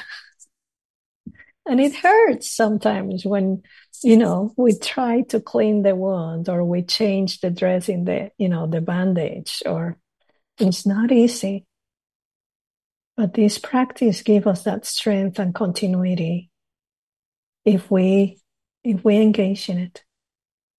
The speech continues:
So we're gonna have a sitting meditation now. And with that, we're gonna practice compassion. And this, this aspect of metta,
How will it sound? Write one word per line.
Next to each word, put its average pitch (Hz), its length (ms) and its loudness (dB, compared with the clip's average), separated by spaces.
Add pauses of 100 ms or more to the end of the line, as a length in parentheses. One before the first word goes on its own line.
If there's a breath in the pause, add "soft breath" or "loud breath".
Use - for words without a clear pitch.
(520)
So 233 320 4
we're 214 240 6
gonna 240 260 2
have 220 480 -4
a 190 380 -2
sitting 214 440 2
meditation 220 720 2
now. 185 340 -4 (800)
And 208 120 2
with 196 160 2
that, 226 200 4
we're 233 160 4
gonna 220 200 2
practice 214 440 -4
compassion. - 1200 -8 (1080)
And 208 260 4
this, 196 580 2
this 214 340 2
aspect 202 640 -4
of 196 260 -4
metta, 220 720 -2